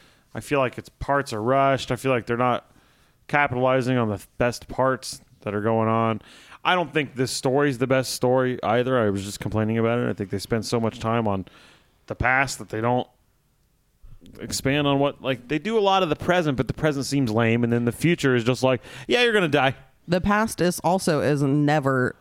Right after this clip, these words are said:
Speaker 2: explaining why he feels the way he does about Christmas,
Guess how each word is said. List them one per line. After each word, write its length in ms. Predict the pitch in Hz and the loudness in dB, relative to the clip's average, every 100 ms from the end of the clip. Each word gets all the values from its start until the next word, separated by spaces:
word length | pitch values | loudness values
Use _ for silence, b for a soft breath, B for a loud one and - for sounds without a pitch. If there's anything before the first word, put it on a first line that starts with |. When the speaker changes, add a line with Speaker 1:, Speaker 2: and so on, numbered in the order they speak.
| - | -4
Speaker 2:
explaining 640 | 143 - - 135 117 90 - | -4 -2 -2 0 0 -4 -8
why 420 | 135 131 120 107 | -2 0 0 -2
he 360 | - 123 - 123 | -6 -6 -4 -2
feels 280 | 135 113 - | -2 -2 -4
the 60 | |
way 180 | 123 120 | -4 -4
he 140 | - | -6
does 200 | - - - | -8 -8 -8
about 180 | - | -12
Christmas, 500 | - - - 82 160 | -10 -12 -10 -12 -10